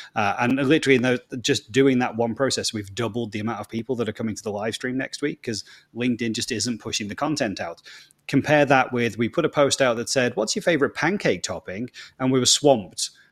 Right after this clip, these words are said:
with thousands of impressions and comments and clicks. And you're just like, "Really? Really, LinkedIn? I'm trying to get someone to a live stream on your platform, no traction. I ask about pancakes, woo, every, everyone sees it." Yeah. It's just nuts. So,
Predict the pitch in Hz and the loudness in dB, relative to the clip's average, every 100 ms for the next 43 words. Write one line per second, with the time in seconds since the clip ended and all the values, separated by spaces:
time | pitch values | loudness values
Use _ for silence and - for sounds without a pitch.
0 | _ _ _ 120 107 - - 131 143 120 | _ _ _ -4 -4 -2 4 6 6 4
1 | 131 123 110 104 120 120 110 - 120 107 | 2 0 -2 -4 -4 -4 -2 -2 -2 -4
2 | 107 107 98 101 - 117 110 107 107 - | -4 -6 -6 -8 -4 -2 -2 -6 -6 -6
3 | 101 - 123 110 - 131 123 - 135 120 | -6 -6 -4 -4 -4 -2 -2 -2 -2 -2
4 | - 127 143 151 151 147 - 123 139 139 | -4 0 4 4 2 -2 -4 0 2 2
5 | 139 135 143 135 131 - _ _ - 104 | 2 2 0 -2 -2 -8 _ _ -14 -2
6 | 143 131 147 - 123 113 120 107 120 123 | 0 2 0 0 -2 -2 -2 -2 -2 -2
7 | 139 117 90 101 139 127 127 - 95 85 | -4 -4 -4 -2 -2 0 -4 -4 -10 -4
8 | 127 - _ 98 107 120 123 101 - 87 | -6 -6 _ -6 -4 -2 -2 -2 -6 -12
9 | 87 - _ 107 107 117 135 139 - 185 | -14 -18 _ -6 -4 -2 2 0 4 4
10 | 185 - 120 143 285 294 302 403 147 165 | 4 2 0 6 12 12 12 12 8 4
11 | 135 135 143 143 139 - 143 117 95 - | 0 -2 0 2 2 2 -2 -2 -6 -10
12 | 107 - - - - _ - 123 170 147 | -16 -18 -20 -20 -20 _ -6 0 2 2
13 | 131 107 139 135 | 0 0 -2 -4